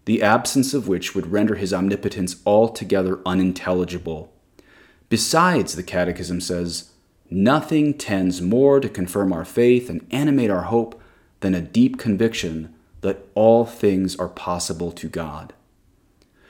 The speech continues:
So you see, you really can't believe God can bring good out of evil, especially all the evil we see in the world. You couldn't really believe God can bring out good out of evil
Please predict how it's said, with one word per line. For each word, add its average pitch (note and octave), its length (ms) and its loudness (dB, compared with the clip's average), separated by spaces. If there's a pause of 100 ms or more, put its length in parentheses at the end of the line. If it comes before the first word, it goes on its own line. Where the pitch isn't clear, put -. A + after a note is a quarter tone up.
(200)
So D3 140 4
you D3 120 4
see, E3+ 200 -2
you D3+ 120 2
really G3 320 4
can't - 360 -2
believe A2 440 2
God G#2+ 300 2
can G2+ 140 0
bring G#2 220 2
good G2+ 180 4
out F#2 160 0
of E2 120 -6
evil, D#3 560 0 (160)
especially - 540 -2
all A2+ 160 4
the G#2 180 -2
evil A2+ 180 2
we G#2+ 120 0
see A2 180 -2
in G#2+ 80 4
the G2+ 60 4
world. A#2 320 2 (380)
You D3 100 2
couldn't A3 300 6
really F#3+ 240 8
believe D#3 240 0
God C#3 200 2
can B2+ 120 0
bring C3 180 2
out A#2 260 0
good C3+ 160 6
out A#2 140 6
of G2+ 100 0
evil D3 380 0